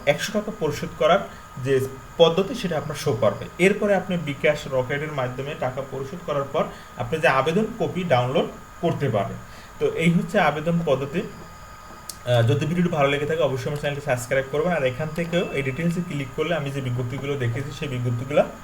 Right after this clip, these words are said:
দেখতে পারবেন। তো আপনি আবেদন করার পরে আপনার ইন্টারভিউতে আপনার নাম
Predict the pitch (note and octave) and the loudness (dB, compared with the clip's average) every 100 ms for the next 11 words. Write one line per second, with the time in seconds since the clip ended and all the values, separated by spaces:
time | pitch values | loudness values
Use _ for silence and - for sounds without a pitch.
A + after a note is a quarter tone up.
0 | - - - A#2+ A#2 G#2 F2+ - - - | -18 -16 -4 -2 0 0 -2 -6 -14 -16
1 | - D3 C#3+ - - F#3+ D3 D3 F3 A3 | -4 2 2 2 0 0 2 4 4 4
2 | - F3+ F3 - D3 C3 D#3 - A#2+ E3 | 2 4 2 2 4 4 2 0 -2 0
3 | E3+ E3 D#3 D3+ F3+ E3+ F3 F#3+ F3 C3+ | 0 0 -4 0 2 2 2 2 2 2
4 | D#3 D3 C#3+ | 0 0 0